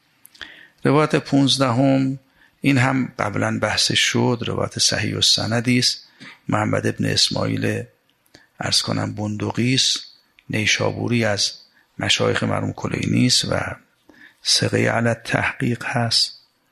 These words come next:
عرض کنم فضل ابن شازان نیشابوری است، اینم ثقه جلیل القدر، در شکی نیست. صفوان ابن یحیی است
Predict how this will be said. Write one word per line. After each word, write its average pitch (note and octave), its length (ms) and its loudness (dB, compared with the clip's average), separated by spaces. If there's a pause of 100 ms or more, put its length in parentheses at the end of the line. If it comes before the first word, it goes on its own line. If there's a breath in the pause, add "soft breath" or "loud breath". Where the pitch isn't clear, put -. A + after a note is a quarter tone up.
(920 loud breath)
عرض A#2 200 0
کنم A#2 240 0
فضل A2 420 0
ابن A2+ 200 0
شازان G#2+ 600 0
نیشابوری G#2 720 0
است، - 160 2
اینم A2 400 -2 (120)
ثقه G#2+ 760 0
جلیل - 400 -4
القدر، A2+ 580 -2
در G#2+ 220 -4
شکی - 440 -2
نیست. B2 360 0
صفوان G#2 320 -6
ابن G#2 180 -6
یحیی - 380 -4
است B2 320 0